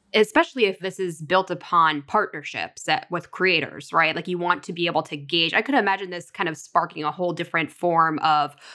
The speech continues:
creator network or even an influencer network, right? Like, figuring out, like, who has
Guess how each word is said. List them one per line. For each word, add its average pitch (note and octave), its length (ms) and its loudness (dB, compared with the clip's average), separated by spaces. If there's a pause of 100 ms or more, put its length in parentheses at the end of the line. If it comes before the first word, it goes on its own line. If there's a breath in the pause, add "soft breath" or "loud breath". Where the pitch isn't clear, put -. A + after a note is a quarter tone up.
(140)
creator F3+ 400 2
network D#3 540 -4
or D3+ 120 -2
even E3 260 -2
an C#3 120 -6
influencer D3 640 -2
network, C3+ 460 -2
right? C#3+ 260 2
Like, D#3 200 -2
figuring F3 520 -2
out, D#3 260 0
like, D#3 160 -10
who F#3+ 300 2
has D#3+ 440 0